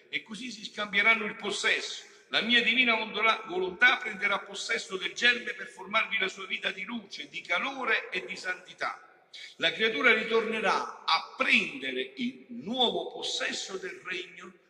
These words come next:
del Padre nostro, del fiat divino. Vedi dunque, figlia mia, concludo con queste tre righe che vi riassume tutto, e questo è lo, lo sc-, questa è una festa meravigliosa, no?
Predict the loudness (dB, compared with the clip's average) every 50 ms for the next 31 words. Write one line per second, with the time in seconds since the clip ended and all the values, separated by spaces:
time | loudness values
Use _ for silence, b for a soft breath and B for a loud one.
0 | _ -4 -4 -4 -4 -2 -2 -2 0 0 -2 -4 -6 -6 -8 -10 -12 -12 -14 -10
1 | -10 -10 -10 -10 -12 -6 -6 -6 -6 -6 -12 -14 -12 -8 -6 -6 -8 -8 -12 -18
2 | -20 -20 _ _ _ 0 2 2 4 2 0 0 0 -2 -4 -2 -2 -2 -2 -4
3 | -4 -2 -2 -2 0 0 -2 0 0 0 -2 -4 -8 -12 -18 -20 -20 -20 -20 -20
4 | -20 -20 _ _ _ _ _ _ _ -20 -20 -14 -12 -10 -6 -6 -6 -6 -6 -10
5 | -12 -12 -12 -12 -16 -16 -18 -18 -14 -14 -14 -12 -8 -8 -6 -4 -4 -6 -6 -8
6 | -16 -20 -20 _ -6 -4 -4 -4 -4 -8 -10 -10 -10 -12 -12 -12 -12 -16 -18 -18
7 | -20 _ -18 -18 -18 -18 -20 _ -16 -14 -12 -12 -12 -12 -14 _ -12 -12 -12 -12
8 | -10 -10 -10 -10 -10 -12 -16 -20 B B B B B B B -12 -12 -12 -12 -16
9 | -14 -12 -12 -12 -12 -14 -14 -14 -14 -14 -14 -14 -14 -16 -12 -12 -10 -10 -10 -12
10 | -12 -14 -14 -14 -16 -14 -16 -18 -18 -20 -20 -20 -20 -20 _ _